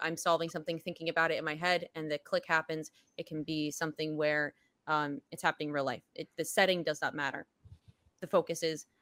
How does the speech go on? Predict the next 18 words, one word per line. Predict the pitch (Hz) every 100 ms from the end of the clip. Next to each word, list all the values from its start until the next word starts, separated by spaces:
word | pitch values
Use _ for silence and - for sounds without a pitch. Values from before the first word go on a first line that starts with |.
| _ _
can | - 165
I | 160 156 151 - 160
get | 160 156
another, | 151 151 151 147 147
can | -
I | 160 -
itch | - -
the, | 165 - _ -
can | 160
I |
scratch | 151 175 156
the | 165
itch? | 151 -
Can | 160
I | 147
get | 147 147
that | 131
high? | 147 147